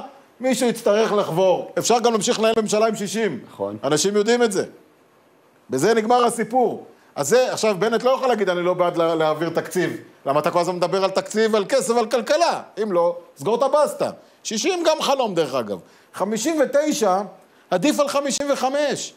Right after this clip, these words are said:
Speaker 1: כי חמישים ותשע אפשר לגנוב ממישהו איזה אחד או שניים.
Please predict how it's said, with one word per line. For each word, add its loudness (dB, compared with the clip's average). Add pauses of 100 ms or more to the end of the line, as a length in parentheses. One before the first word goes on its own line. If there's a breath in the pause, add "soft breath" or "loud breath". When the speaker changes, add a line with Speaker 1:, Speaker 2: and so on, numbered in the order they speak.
(260 soft breath)
Speaker 1:
כי 0
חמישים 0
ותשע 0
אפשר 2
לגנוב 0
ממישהו 0
איזה 2
אחד 0
או 0
שניים. -2